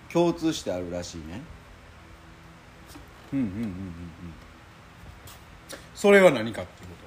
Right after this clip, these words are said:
Speaker 2: と？
Speaker 1: うん。
Speaker 2: え、何やろ？それ、家族とか？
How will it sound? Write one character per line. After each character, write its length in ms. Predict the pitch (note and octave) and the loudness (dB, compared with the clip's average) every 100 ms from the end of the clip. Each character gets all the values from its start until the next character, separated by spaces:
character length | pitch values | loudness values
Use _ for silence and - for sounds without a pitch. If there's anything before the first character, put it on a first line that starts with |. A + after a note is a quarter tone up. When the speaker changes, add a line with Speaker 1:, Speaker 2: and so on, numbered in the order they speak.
| - | -10
Speaker 2:
と？ 60 | B2 | -4
Speaker 1:
う 20 | |
ん。 180 | A#2 F2 - | -4 -6 -2
Speaker 2:
え、 140 | C#3+ D3+ | 2 2
何 240 | C#3 F#3+ | 4 4
や 80 | G3 | 4
ろ？ 120 | A#2+ - - - - - - - - | 2 -6 -18 -12 -12 -12 -16 -20 -8
そ 140 | F#3 F#3+ | 0 4
れ、 160 | F#3 | 4
家 380 | F3 E3 - G#3+ | 2 -4 2 2
族 180 | E3+ A#2+ | 2 -4
と 80 | A2 | -8
か？ 240 | E2+ | -6